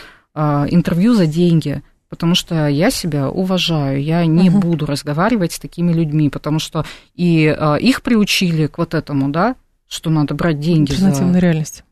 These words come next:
Speaker 1: Это вы, друзья мои, вы приходите защищать, э, там, своих детей, своих родственников, говорите о такой серьёзной теме, или вы приходите зарабатывать? И мне не нравится, всё это мне глубоко противно, мне не нравится, как, э, влияют,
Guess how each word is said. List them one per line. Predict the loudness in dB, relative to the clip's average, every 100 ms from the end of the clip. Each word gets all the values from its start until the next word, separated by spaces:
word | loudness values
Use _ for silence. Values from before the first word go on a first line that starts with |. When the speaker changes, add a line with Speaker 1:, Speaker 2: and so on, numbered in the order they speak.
| _
Speaker 1:
Это | -4 0
вы, | 4 4 6 4 2
друзья | -2 -2 0 0 0 2
мои, | 4 2 2 2
вы | 0
приходите | -4 -2 -2 -2 -4
защищать, | -4 -2 -2 0 0 -2 -4
э, | -4 -4
там, | 0 0 0 -8 _
своих | -4 0 0 0 -6
детей, | -8 -2 0 0
своих | -2 -4 -2
родственников, | -2 -2 -2 0 0 -4 -8
говорите | -4 0 0 -2 -4
о | -6
такой | -4 -4
серьёзной | -2 -2 0 0
теме, | 2 2 4
или | 4 4
вы | 4
приходите | 0 -2 -2 -2 -6
зарабатывать? | -6 -6 -2 -2 -4 -10 -20 -20 _ _ _ _ _ _ _ _ _ _ 0
И | 4 6
мне | 8 6
не | 4
нравится, | 2 0 -2 -6 -6 -4
всё | 0 0
это | 2
мне | 2 2 2
глубоко | 0 -2 -4
противно, | -6 -6 -4 2 4 4
мне | 4 4
не | 2
нравится, | 2 0 -2 -8
как, | -10 -12 -6
э, | -2 0 0 0
влияют, | 0 0 2 2 2 0